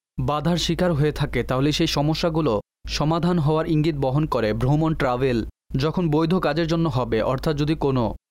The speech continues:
মন্দ কাজের জন্য মন্দ জায়গায় সফর হয়, তাহলে সেক্ষেত্রেই ব্যাখ্যা হবে না, কিন্তু বৈধ ক্ষেত্র বিশেষ এবং সঠিক স্থানে ট্রাভেল করতে দেখা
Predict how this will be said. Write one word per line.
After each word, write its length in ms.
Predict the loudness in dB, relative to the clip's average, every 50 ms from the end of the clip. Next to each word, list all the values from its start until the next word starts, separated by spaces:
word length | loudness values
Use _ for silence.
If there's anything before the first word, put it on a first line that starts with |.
| -2 0
মন্দ 300 | 2 2 2 2 2 0 0
কাজের 320 | 0 -2 -2 0 0 0 0
জন্য 200 | 0 0 2 2 2
মন্দ 240 | 2 2 2 2 2 0
জায়গায় 300 | 0 0 -2 -2 -2 -2 -2
সফর 260 | -4 -2 0 -2 -2
হয়, 220 | 0 -2 -2 -2 -4 -6 _ _ _ _ _ _ _ -6
তাহলে 400 | -4 -2 0 0 2 2 2 0
সেক্ষেত্রেই 640 | 0 0 0 0 0 0 -2 -2 0 0 -2 0
ব্যাখ্যা 360 | 0 -2 -2 -2 -2 -2 -2 -2
হবে 280 | 0 0 0 0 0 0
না, 120 | 0 0 -2 -2 -2
কিন্তু 340 | 0 0 0 0 0 0 0 0 -2 -6 _ _ _ _ _ _ _ _
বৈধ 360 | -2 0 2 2 2 2 2 0
ক্ষেত্র 260 | 0 0 -2 0 0 0
বিশেষ 380 | 0 0 0 0 -2 -2 -2 -2 -6 -10 -12 -16 _ _ -6
এবং 320 | -4 -2 0 0 2 2 2 0 -2 -4 -6 -8
সঠিক 360 | -4 -2 -2 0 0 0 0 0 -2
স্থানে 360 | -2 -2 0 0 2 2 0 0 -2 -4 -10 _ _ -4
ট্রাভেল 340 | -2 -2 0 0 0 -2 -2
করতে 320 | 0 0 0 0 0 0 0 0
দেখা 380 | 0 -2 -2 -2 -2 -2 -2